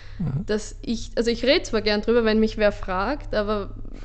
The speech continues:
Speaker 2: für mich ist es jetzt nicht mein Aushängeschild, dass ich
Speaker 1: Mhm.
Speaker 2: sag, "Okay, ich bin gläubig und das und das noch."
Speaker 1: Mhm.
Speaker 2: Sondern es ist einfach,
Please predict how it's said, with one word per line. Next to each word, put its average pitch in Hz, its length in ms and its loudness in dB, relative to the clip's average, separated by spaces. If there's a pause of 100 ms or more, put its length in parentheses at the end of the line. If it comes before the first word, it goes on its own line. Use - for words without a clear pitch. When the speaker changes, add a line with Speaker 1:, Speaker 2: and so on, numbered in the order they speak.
Speaker 2:
für - 220 0
mich 240 200 2
ist 233 120 0
es 226 120 2
jetzt 214 240 -2
nicht 254 380 4
mein 214 280 4
Aushängeschild, 214 1000 0 (480)
dass - 140 2
ich 113 100 8
Speaker 1:
Mhm. 123 40 6
Speaker 2:
sag, 120 240 4
"Okay, 214 520 2 (340)
ich - 300 -4
bin 214 300 2
gläubig 214 500 2
und 208 240 -2 (560)
das - 300 -2
und 104 120 -2
das 95 280 -2
noch." 104 260 -2 (560)
Speaker 1:
Mhm. 120 440 4
Speaker 2:
Sondern 208 280 0
es 214 60 0
ist 208 80 -2
einfach, 220 280 2